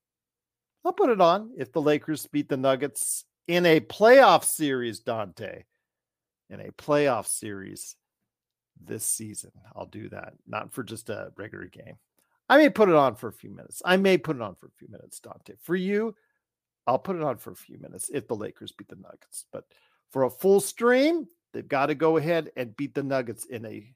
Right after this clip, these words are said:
seven-game series. There you go. Lakers in Five, salute to you. Keep up the great work that you do each and every day at Lakers in Five. Please support them by liking and subscribing. Indeed. And Adam Hurley says, "At least he's six ten."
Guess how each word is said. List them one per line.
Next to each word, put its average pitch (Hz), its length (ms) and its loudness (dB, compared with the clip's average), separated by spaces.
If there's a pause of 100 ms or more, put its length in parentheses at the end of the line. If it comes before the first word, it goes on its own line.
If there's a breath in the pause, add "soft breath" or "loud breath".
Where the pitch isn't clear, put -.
(120)
seven-game 101 520 -14
series. - 680 -16 (340)
There 98 100 -16
you 101 80 -20
go. - 220 -16 (560)
Lakers 196 320 4
in 190 100 -6
Five, 226 420 6
salute 214 420 -4
to 214 120 -10
you. 233 320 -2
Keep 220 280 -6
up 214 180 2
the 208 80 -2
great 202 260 2
work 196 220 -2
that 190 180 -4
you 302 160 2
do 185 360 -2 (120)
each 180 240 -12
and 165 80 -2
every 151 200 -2
day 160 320 -2
at 120 120 -6
Lakers 117 400 -12
in 110 160 -16
Five. 139 380 -4
Please 113 200 -14
support - 400 -12
them 175 240 -2
by 120 120 -4
liking 95 440 -14
and - 140 -20
subscribing. 120 600 -8
Indeed. 143 400 -6 (680)
And 160 200 4
Adam 185 320 0
Hurley 190 320 -2
says, 170 240 -2
"At 151 180 -6
least 233 380 -4
he's - 420 -8 (380 soft breath)
six - 400 -6
ten." 208 480 -2